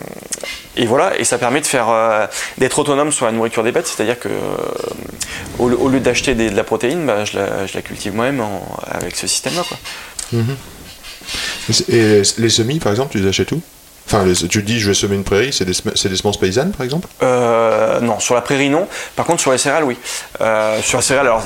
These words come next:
Speaker 1: je dis pas, hein, il m'arrive d'en acheter, bah, c'est des, des semences bio, bien sûr. Mais après, euh, euh, quand je moissonne, je garde toujours une petite partie.
Speaker 2: D'accord.
Speaker 1: Et puis, euh, je, on trie.
Speaker 2: Ouais.
Speaker 1: Et puis, on trie les,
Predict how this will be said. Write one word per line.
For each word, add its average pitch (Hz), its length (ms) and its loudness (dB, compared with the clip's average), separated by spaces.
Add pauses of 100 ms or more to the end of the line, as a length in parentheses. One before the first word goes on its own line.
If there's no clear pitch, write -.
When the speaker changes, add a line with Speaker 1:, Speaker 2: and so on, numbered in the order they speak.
Speaker 1:
je 107 220 0
dis 104 100 -4
pas, 123 180 4
hein, 107 40 2
il 107 80 0
m'arrive 104 220 0
d'en 101 100 0
acheter, 113 260 0
bah, 110 140 0
c'est 95 180 -6
des, - 140 -8
des - 140 -6
semences 101 300 -4
bio, 120 160 0
bien 107 140 -2
sûr. 175 240 -2 (440)
Mais 107 100 2
après, 156 320 2
euh, 107 640 2 (580)
euh, 101 260 0
quand 117 240 0
je - 60 -2
moissonne, 156 480 0
je 101 80 -4
garde 104 160 0
toujours 120 240 0
une 110 100 -2
petite 101 200 -8
partie. - 320 -4 (180)
Speaker 2:
D'accord. 95 280 0 (120)
Speaker 1:
Et 113 140 0
puis, 156 280 0
euh, 104 540 2 (380)
je, 110 160 2
on 92 720 0
trie. 196 240 -2 (320)
Speaker 2:
Ouais. 85 140 -2 (420)
Speaker 1:
Et 104 120 -2
puis, - 280 -6
on 110 60 -4
trie - 140 -6
les, 107 80 0